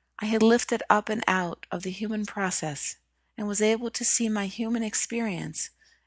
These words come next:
as stepping stones to my personal transformation.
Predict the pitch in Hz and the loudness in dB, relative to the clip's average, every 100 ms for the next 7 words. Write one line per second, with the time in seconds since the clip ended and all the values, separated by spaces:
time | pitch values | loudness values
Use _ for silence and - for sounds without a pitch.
0 | - 202 - 226 220 185 160 - 165 165 | -6 0 2 2 0 -2 0 0 -2 -4
1 | 165 - 185 175 - 175 185 180 - 175 | -6 -4 -6 -6 -8 -8 -8 -8 -8 -8
2 | 170 - 196 202 196 156 139 | -8 -6 -4 -4 -6 -10 -12